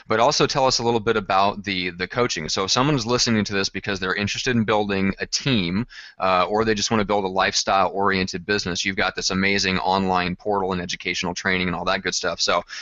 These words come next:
tell people how they can connect with you and take a step towards all that good stuff.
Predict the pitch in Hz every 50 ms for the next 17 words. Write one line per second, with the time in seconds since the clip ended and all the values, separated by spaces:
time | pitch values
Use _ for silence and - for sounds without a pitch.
0 | - - - 131 131 113 143 127 113 113 113 110 107 107 104 - 107 98 95 92
1 | - - 98 101 101 - 101 95 104 104 101 95 98 - 95 - 92 - - 92
2 | - - 95 92 90 90 82 87 87 87 - - - - - - -